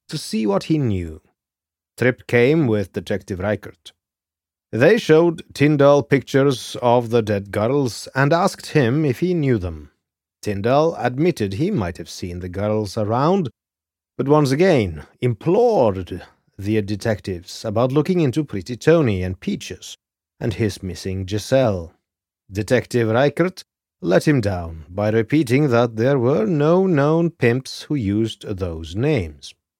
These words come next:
Tyndall asked police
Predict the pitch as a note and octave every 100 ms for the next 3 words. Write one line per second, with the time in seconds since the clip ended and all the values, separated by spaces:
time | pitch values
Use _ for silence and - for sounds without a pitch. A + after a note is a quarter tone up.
0 | _ _ _ - B2 A#2 A2 A#2+ C3 _
1 | _ _ - B2+ E3+ - D#3+ - E3 A#2+
2 | A#2+ B2 -